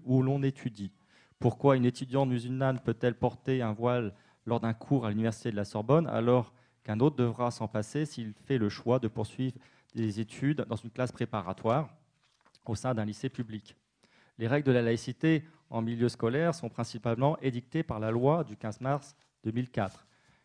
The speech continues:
qui ne compte d'ailleurs qu'un seul article, euh, je peux le citer, euh, dans les écoles, les collèges et les lycées publics. Le port de signes ou tenues par lesquels les élèves manifestent ostensiblement une appartenance religieuse est interdit.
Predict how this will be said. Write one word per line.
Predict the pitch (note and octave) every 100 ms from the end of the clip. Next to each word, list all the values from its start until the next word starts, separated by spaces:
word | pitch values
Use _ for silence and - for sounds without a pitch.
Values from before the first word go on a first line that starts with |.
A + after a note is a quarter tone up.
| _
qui | -
ne | B2 A#2+
compte | D3 D3+
d'ailleurs | A2 A2+ C#3 -
qu'un | - C#3+
seul | - A2
article, | G#2 - F3 G3+ - -
euh, | A2+ G#2 G2 F#2+
je | - -
peux | -
le | G#2+
citer, | G2+ - - E3+ G3 _ - - _ _ _ - -
euh, | - - -
dans | A#2
les | A2+ G#2+
écoles, | A2 - C3+ F3 - -
les | A#2+
collèges | B2+ A#2 G#2+ G2+ - -
et | F#3
les | D3
lycées | C3 -
publics. | G#2 F#2 G2 D#3 - _ _ _ _ _
Le | A2 A2
port | - D#3 C#3 B2 -
de | A#2
signes | - - B2+ A2+
ou | B2
tenues | A2+ C#3+ D3 C#3+ B2+
par | - A2+
lesquels | A2 A2+ C3+ A#2
les | G#2 A2+
élèves | B2+ A#2+
manifestent | A#2+ A#2+ B2+ A#2 G#2 -
ostensiblement | B2+ - B2 C3 B2 B2 A#2 -
une | A2+
appartenance | A#2+ B2 - A#2 G#2
religieuse | F#2+ G#2 G#2 B2+ E3 D#3+
est | - C3+
interdit. | C3+ C3 G#2+ A2